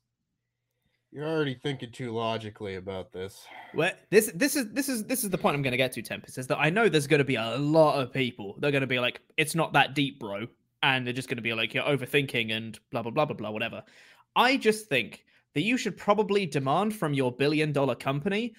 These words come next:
Speaker 2: you should probably demand, like, logical storytelling. That's, that, that's my thing,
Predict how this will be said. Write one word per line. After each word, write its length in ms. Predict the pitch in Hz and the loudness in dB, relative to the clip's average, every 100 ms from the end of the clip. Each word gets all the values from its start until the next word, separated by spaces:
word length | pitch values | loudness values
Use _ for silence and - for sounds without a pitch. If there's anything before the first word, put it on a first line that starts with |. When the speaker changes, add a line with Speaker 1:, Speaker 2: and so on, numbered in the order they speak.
| _ | _
Speaker 2:
you 80 | 214 | -6
should 160 | 262 285 | 0 6
probably 320 | 320 302 262 | 6 6 2
demand, 380 | 196 196 170 131 | 4 4 4 4
like, 220 | 127 131 | 2 4
logical 360 | 131 135 131 | 0 0 -4
storytelling. 720 | 120 113 127 131 180 196 214 - _ _ _ _ _ | -6 -4 -2 0 0 0 -2 -8 _ _ _ _ _
That's, 240 | 302 302 - - | 2 4 2 2
that, 140 | 247 - | 2 6
that's 240 | 277 - | 6 6
my 180 | 190 110 | 2 2
thing, 300 | - 104 | 0 -4